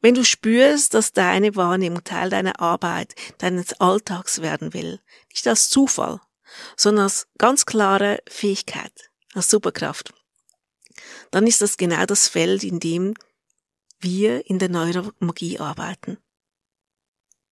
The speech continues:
So schön warst du dabei, dabei in dieser ersten Folge vom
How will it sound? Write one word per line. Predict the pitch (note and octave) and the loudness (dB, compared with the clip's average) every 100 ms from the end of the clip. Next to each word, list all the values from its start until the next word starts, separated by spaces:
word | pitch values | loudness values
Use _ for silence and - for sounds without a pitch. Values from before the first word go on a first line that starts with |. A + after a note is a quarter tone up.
| _ _ _ _ _ _ _ _ _ _ - - | _ _ _ _ _ _ _ _ _ _ -20 -16
So | - G#3+ | 2 4
schön | A3 F#3 G3+ - | 6 4 0 -4
warst | F3 F3+ F#3 | -6 -6 -8
du | |
dabei, | F3+ F3 F3+ F3+ | -8 -6 -6 -6
dabei | F3+ E3+ E3 F#3 | -4 -4 -2 -2
in | G3 | -2
dieser | F#3 F3+ - | -4 -6 -2
ersten | G3+ A#3 G#3 | 0 0 -4
Folge | - F3+ A3 G3 | -2 0 0 -2
vom | - F3 | -6 -6